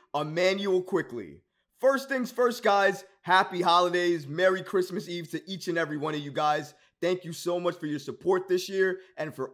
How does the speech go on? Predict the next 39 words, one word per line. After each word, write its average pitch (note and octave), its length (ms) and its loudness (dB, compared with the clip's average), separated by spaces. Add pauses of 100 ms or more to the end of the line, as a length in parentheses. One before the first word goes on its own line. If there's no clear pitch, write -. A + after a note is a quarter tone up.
always D#3+ 560 2
watching C#3+ 500 -2
all E3+ 240 2
of D#3 80 -4
these B2+ 180 -10
daily F3+ 680 -4
Knicks D3+ 480 -6 (180)
content C#3+ 540 -6
clips. - 420 -10 (300)
But C#3+ 180 -4
now, F#3 540 0 (220)
let's - 180 -4
go D4 240 0
into B3+ 180 -2
the G3+ 140 -2
actual F3+ 420 2
story F3 520 0
of C#3 120 -4
today's C3+ 360 -6
video, B2 420 -6 (200)
which D#3 200 -4
is D#3 160 -8
the C#3+ 100 -6
New G3 200 -2
York G3+ 340 4
Knicks G3+ 240 -2 (100)
actually G#3 540 -4 (100)
okay, F3+ 720 0 (320)
open A3+ 460 2
to G3 100 2
trading G#3+ 480 2
Immanuel G#3+ 640 0
Quickley E3+ 560 0 (300)
if G#3+ 260 2 (460)
it's F3+ 180 -4
for E3 240 2
the C#3+ 100 0
right C3 300 -6
package. G2 580 -8